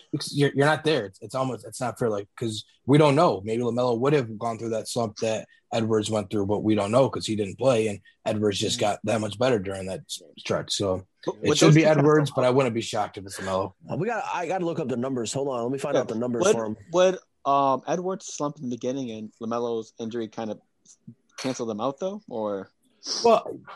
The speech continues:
Speaker 1: yes and no, but the th-, because Edwards still played, like, LaMelo
Speaker 3: Yeah.
Speaker 1: was not on the court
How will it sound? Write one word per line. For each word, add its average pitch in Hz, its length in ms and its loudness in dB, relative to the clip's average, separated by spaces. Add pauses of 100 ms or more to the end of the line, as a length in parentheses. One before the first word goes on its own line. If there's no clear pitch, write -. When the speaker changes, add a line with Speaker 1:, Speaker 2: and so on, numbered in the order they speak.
(200)
Speaker 1:
yes 180 360 4
and 143 220 4
no, 135 260 6
but 143 180 4
the 139 100 2
th-, - 160 -10
because 135 480 0
Edwards 156 440 0
still - 300 -6
played, 117 340 -2
like, 107 160 -8
LaMelo 127 500 2 (140)
Speaker 3:
Yeah. 131 100 -4
Speaker 1:
was 107 260 -8
not 131 280 2
on 113 100 -4
the 101 80 -8
court 117 320 -4